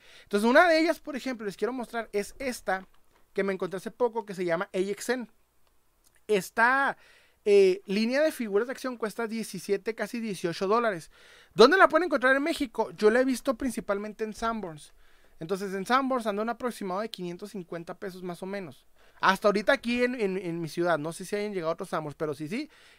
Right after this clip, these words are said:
Es una buena línea. Lo malo es que todavía no tienen una cantidad importante de, de, de licencias.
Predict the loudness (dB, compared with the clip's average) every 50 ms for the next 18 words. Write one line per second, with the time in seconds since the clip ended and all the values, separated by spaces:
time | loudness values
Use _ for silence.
0 | _ _ _ 2 2 4 4 2 2 2 2 2 0 0 0 -2 -2 -4 -4 -4
1 | -4 -6 -2 0 2 4 4 4 4 4 2 -2 -4 2 2 4 4 4 2 2
2 | -2 -2 -2 -2 -2 -2 -2 -2 -6 -6 -2 -2 -2 -2 0 -4 -4 -6 -8 -8
3 | -6 -8 -10 -8 -6 -8 -8 -4 -4 -4 -2 -2 -4 -4 -6 -6 -8 -6 -6 -6
4 | -8 -10 -10 -8 -6 -4 -4 -4 2 4 4 4 4 0 -4 -6 -8 -8